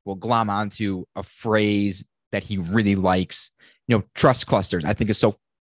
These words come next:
freaking stupid, but that's become kind of a thing. And Jeff, Jeff was all in on it. And if someone can find that moment, that's kinda what you're, what they're looking for out,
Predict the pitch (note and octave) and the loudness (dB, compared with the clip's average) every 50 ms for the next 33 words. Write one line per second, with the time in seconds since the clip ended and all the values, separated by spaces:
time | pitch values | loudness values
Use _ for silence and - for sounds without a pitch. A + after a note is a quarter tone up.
0 | _ - - - C3 G#2 - - - - - - - A2+ A2 - C#3 C#3+ D#3 F#3+ | _ -2 -2 0 0 -4 -4 -4 -6 -6 -6 0 2 2 4 4 4 2 2 0
1 | - _ _ _ _ _ _ _ _ _ _ - B2 G#2+ - _ - _ _ _ | -4 _ _ _ _ _ _ _ _ _ _ 2 2 2 0 _ -16 _ _ _
2 | _ _ _ _ _ _ - A#2 C3 - - D#3 C#3 C3 D#3 D#3 D#3 - C#3 C#3 | _ _ _ _ _ _ -2 -2 -2 -2 -2 -6 -2 0 0 0 0 -2 -4 -4
3 | D#3 E3 E3 C#3+ - F#3 F3+ C3+ G#2 F#2+ F#2 - G#2 A#2 A#2+ - - _ _ - | -2 -2 -2 -2 -2 -2 -2 -2 -2 -4 -4 -4 -4 -6 -6 -8 -10 _ _ -6
4 | A#2 A#2+ - C#3+ C3+ C#3 C3+ C3+ D3+ D#3+ C#3 A2 G#2 G2 F2+ F2 - _ _ _ | -6 -4 -2 0 0 2 2 2 2 0 0 0 -2 -4 -6 -8 -12 _ _ _
5 | _ _ _ _ _ _ B2+ B2+ B2 A#2 - - B2 - - C#3+ C#3+ D#3 D3 D#3 | _ _ _ _ _ _ -2 0 0 0 -2 -4 -6 -4 -2 -2 -2 -2 -2 -4
6 | C3+ A#2 - - A#2+ A2+ B2 B2+ B2 A#2+ A#2 G#2+ A2 - _ _ _ _ _ _ | -6 -6 -6 -4 -4 -2 -2 -2 -2 -4 -4 -6 -8 -12 _ _ _ _ _ _
7 | _ _ - G2 A2 A2+ A2+ - - G#2 G#2+ B2 B2 A2 F#2 D#2 E2 - - _ | _ _ -8 -4 -2 -2 -2 -4 -4 -4 -2 -2 -2 -2 -4 -6 -10 -14 -18 _
8 | _ _ _ _ _ _ _ _ _ _ _ - C3 B2+ B2+ - - C3 B2 A2+ | _ _ _ _ _ _ _ _ _ _ _ -4 -4 -4 -2 -2 -2 -2 -2 -2
9 | A#2 G#2+ - - A2+ A2+ - G2+ F#2 A2 B2+ - B2+ A2 G#2+ - - - F2 G#2 | -2 -6 -6 -6 -6 -4 -4 -2 0 0 0 0 0 -2 -2 -2 -4 -2 0 -2
10 | G#2+ | -2